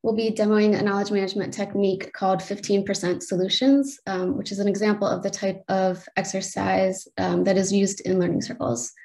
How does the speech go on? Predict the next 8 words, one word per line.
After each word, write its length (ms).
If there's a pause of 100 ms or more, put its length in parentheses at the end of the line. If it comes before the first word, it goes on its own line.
(260)
And 100
just 140
a 60
little 160
disclaimer, 600
since 280
the 80
conditions 600